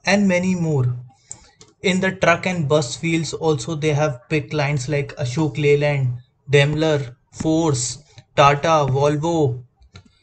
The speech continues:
Another one is automotive air conditioning, which includes Mahel, Sanden.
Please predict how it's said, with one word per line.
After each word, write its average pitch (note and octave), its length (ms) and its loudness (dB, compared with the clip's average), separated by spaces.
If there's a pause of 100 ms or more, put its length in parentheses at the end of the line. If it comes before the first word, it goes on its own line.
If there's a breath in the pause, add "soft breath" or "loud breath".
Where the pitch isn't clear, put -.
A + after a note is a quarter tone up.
(580 soft breath)
Another F3+ 420 0
one F3 220 -2
is E3 160 -2
automotive D#3+ 840 -2
air D#3 220 4
conditioning, D3+ 800 -2
which D3 300 0
includes D3+ 600 0
Mahel, C#3+ 540 2
Sanden. D3 680 0